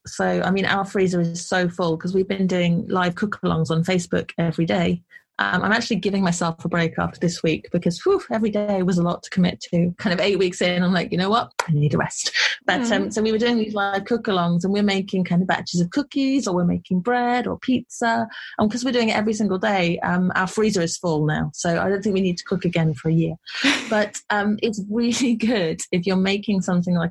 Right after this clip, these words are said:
Speaker 1: a bolognese and, you know, you, you, you wanna kind of do it properly. You wanna fry those onions and, and some carrots and celery, and you wanna cook it properly and get the meats kind of slow cooking. That's great, but nobody wants to do that every single night,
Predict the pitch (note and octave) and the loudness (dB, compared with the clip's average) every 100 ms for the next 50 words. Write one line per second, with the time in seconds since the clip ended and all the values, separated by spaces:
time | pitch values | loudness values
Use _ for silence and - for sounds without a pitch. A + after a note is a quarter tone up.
0 | - E3+ E3 E3 G#3 G#3 G#3 G3+ F3 F3 | -4 -2 -2 0 0 2 0 0 0 0
1 | - - F#3 E3+ E3+ F3 - F3 - F#3+ | -2 -2 0 2 2 0 -2 -2 0 0
2 | G3 F3 C3+ E3 - E3 - A3+ - A3+ | 2 0 -2 -4 -2 -2 -2 -6 -2 -2
3 | G#3+ G#3+ F3+ E3 E3+ G3 F#3+ F3 - G#3 | 0 0 0 0 -2 -4 -2 -4 -2 0
4 | G3 G3 G3 F#3 F#3 - - F3 - - | 0 0 0 -2 -6 -6 2 2 2 -4
5 | - G3+ - - F3 A3 G3 F#3 G3 F#3 | -2 0 -2 -4 -4 0 0 2 2 2
6 | D#3+ F3 F3 F3 F#3+ - - F#3 F3+ F3+ | 0 0 0 0 -6 -6 -4 -4 0 2
7 | F3+ E3+ F3 - F3 F3 F3 - - E3+ | 4 2 0 0 2 2 0 -4 -4 -2
8 | E3+ - F#3 E3+ - F3 - E3 E3 F3 | 0 0 0 0 -2 -6 0 2 2 0
9 | - - - - F#3+ - - E3+ A#3+ - | -8 -12 -8 -4 -4 -4 -2 0 0 -4
10 | - - - - G3+ G3+ G3+ G3 F#3 F3+ | -12 -14 -10 -2 0 0 0 0 0 -4
11 | F3+ F3+ E3+ E3+ E3+ - - _ _ _ | -2 0 2 0 -2 -8 -20 _ _ _
12 | _ - F3 F3+ F3 E3 E3 D#3+ D#3 - | _ -2 0 0 0 0 2 0 0 -4